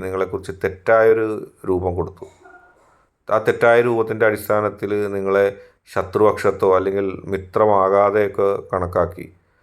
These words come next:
പക്ഷേ ഇപ്പോൾ ആ വ്യക്തി സ്വയം മനസ്സിലാക്കുകയോ മറ്റാരെങ്കിലും മനസ്സിലാക്കുകയോ വഴി നിങ്ങൾ വളരെ പ്രധാനപ്പെട്ട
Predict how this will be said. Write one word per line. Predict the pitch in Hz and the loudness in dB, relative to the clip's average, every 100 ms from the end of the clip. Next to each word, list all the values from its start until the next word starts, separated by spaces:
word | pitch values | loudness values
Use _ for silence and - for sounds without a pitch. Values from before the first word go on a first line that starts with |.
| _ _ | _ _
പക്ഷേ | 107 - 120 120 113 - _ _ _ _ _ _ _ _ 120 | -8 -2 0 0 -2 -8 _ _ _ _ _ _ _ _ -14
ഇപ്പോൾ | 110 - 139 147 151 139 - | -14 -4 4 6 4 0 0
ആ | 123 | 2
വ്യക്തി | 123 117 120 120 117 - - | 2 0 -6 -4 -4 -8 -8
സ്വയം | - 107 107 120 120 - | 0 4 4 2 0 -6
മനസ്സിലാക്കുകയോ | 107 107 104 101 101 98 95 | -6 0 0 0 0 2 2
മറ്റാരെങ്കിലും | 92 104 101 101 101 98 | 0 2 2 2 -2 -2
മനസ്സിലാക്കുകയോ | 92 90 95 95 98 95 95 | -4 -2 0 0 -2 0 0
വഴി | 90 90 87 90 _ _ _ - | 0 -2 -8 -16 _ _ _ -12
നിങ്ങൾ | 98 104 113 113 110 | -4 2 4 4 4
വളരെ | 101 104 - | 4 2 2
പ്രധാനപ്പെട്ട | 98 98 101 - 95 | 2 2 0 -4 -2